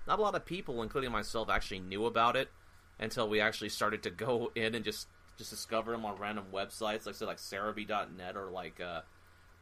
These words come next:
YouTube or whatsoever. But, you know, Knuckles is also right. It's, it's, <sighs> gosh, it's just very time consuming, though. But, uh, I mean, I've already chalked up, like, about a hundred twenty hours on Pokemon Y, and that's just from basically going through, I beat the main game, like, in about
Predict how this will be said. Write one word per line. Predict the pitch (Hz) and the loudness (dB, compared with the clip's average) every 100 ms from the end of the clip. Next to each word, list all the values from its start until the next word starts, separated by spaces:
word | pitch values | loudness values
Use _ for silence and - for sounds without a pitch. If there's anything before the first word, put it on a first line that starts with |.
| - | -10
YouTube | 98 113 110 107 104 98 | -6 -4 -4 -4 -4 -4
or | 90 | -4
whatsoever. | 104 107 98 95 92 104 - - - - - - - - - | -6 -6 -2 -2 -2 -6 -10 -20 -20 -20 -18 -20 -20 -18 0
But, | 135 123 - - - - - 82 | 4 4 0 -16 -20 -16 -14 -6
you | 143 | -2
know, | 165 | 0
Knuckles | 156 - 135 | 2 0 -2
is | 120 | 0
also | 160 202 135 | 0 0 2
right. | 117 110 | 4 4
It's, | 107 - | 2 -2
it's, | - - - - - | -4 -4 -6 -12 -16
<sighs> | - - - - - | -12 -10 -10 -14 -10
gosh, | 101 92 - | -8 -8 -6
it's | 165 | -4
just | 254 143 | -4 0
very | 117 151 151 | 4 6 4
time | - 127 131 | 2 2 2
consuming, | 139 120 117 101 80 73 | -2 -4 -2 -2 -4 -6
though. | 87 80 - - - - - - - - - - - - | -8 -10 -14 -18 -20 -20 -20 -20 -20 -20 -20 -20 -20 -4
But, | - 113 - - | 4 4 4 4
uh, | 95 87 85 - - - - - - | 6 6 2 -6 -14 -14 -14 -14 2
I | 131 | 4
mean, | 151 143 | 4 4
I've | 117 165 | 6 4
already | 147 147 139 147 | 2 2 2 2
chalked | - 117 110 | 2 2 4
up, | 120 | 2
like, | 113 | 2
about | 107 107 | 2 2
a | |
hundred | 101 135 127 | 2 0 0
twenty | - 131 110 | -2 -2 2
hours | 104 123 101 92 | 4 4 2 2
on | 101 | 0
Pokemon | 98 110 98 90 | 0 -2 -2 -2
Y, | 85 107 113 90 85 | -2 0 4 4 2
and | 107 | 2
that's | 127 147 | 0 0
just | - 139 - | -2 -4 0
from | 135 113 | 0 2
basically | 107 127 - 139 127 117 | 2 2 0 -2 0 0
going | 104 120 139 | 2 0 2
through, | 131 113 | 0 0
I | 98 | 2
beat | 107 - 196 208 | 0 -4 -6 -4
the | |
main | 120 123 160 | -2 -2 -2
game, | 127 104 104 | -2 -2 -2
like, | 104 104 | -2 -2
in | |
about | 104 95 90 | -4 -2 -2